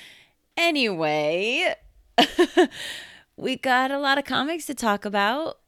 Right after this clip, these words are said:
We're talking, you know, Infinity Comics. We've got Love Unlimited, number thirty-five, and X-Men Unlimited, number seventy-two.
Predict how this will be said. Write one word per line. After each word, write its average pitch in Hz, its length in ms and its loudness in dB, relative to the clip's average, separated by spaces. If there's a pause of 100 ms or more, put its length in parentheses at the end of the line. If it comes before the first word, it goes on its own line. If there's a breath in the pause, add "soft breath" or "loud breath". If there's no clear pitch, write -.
(120)
We're 190 300 2
talking, 190 920 0 (840 soft breath)
you 453 100 0
know, 294 360 0
Infinity 359 500 -4
Comics. 349 800 -6 (840)
We've 247 240 -4
got 214 480 4
Love 285 420 -2
Unlimited, 254 720 2
number 320 240 -4
thirty-five, 220 1080 2
and 180 200 -6
X-Men 220 520 0
Unlimited, 196 600 0
number 185 300 -4
seventy-two. 185 1200 0